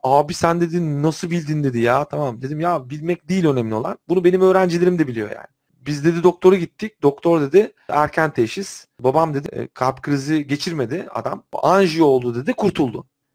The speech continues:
E, bu adama biz bunu söylemeseydik bu adam kalp, muhtemelen kalp krizi geçirecekti ve yani öyle gidecekti doktora. Şu arkadaşlar şeylere, içinizde eczacı olan arkadaşlar, şu, e, şey, dolaşım sistemi üzerinde, dolaşım sistemi var ya,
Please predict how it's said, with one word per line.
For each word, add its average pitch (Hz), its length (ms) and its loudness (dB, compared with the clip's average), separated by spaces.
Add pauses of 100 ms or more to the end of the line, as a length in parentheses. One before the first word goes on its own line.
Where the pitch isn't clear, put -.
(140)
E, 131 160 0
bu 175 140 6
adama 143 360 2
biz 147 200 -4
bunu 160 100 -2
söylemeseydik 156 920 0 (220)
bu 175 140 4
adam 214 240 0
kalp, 190 320 0
muhtemelen 185 460 0
kalp 202 280 -2
krizi 123 220 -2
geçirecekti 110 680 -6 (100)
ve 196 280 0 (380)
yani 123 400 -6
öyle 180 240 8
gidecekti 113 600 -6
doktora. 87 440 -10 (960)
Şu - 220 -2
arkadaşlar 139 680 0
şeylere, 143 380 0
içinizde 135 680 -2
eczacı 127 500 0
olan 120 160 2
arkadaşlar, 104 520 -6
şu, 139 400 -6 (240)
e, 110 220 -2
şey, 120 340 0
dolaşım 127 340 4
sistemi 135 480 -4
üzerinde, 120 420 0
dolaşım 123 320 0
sistemi 131 420 -6
var 165 160 2
ya, 101 180 -4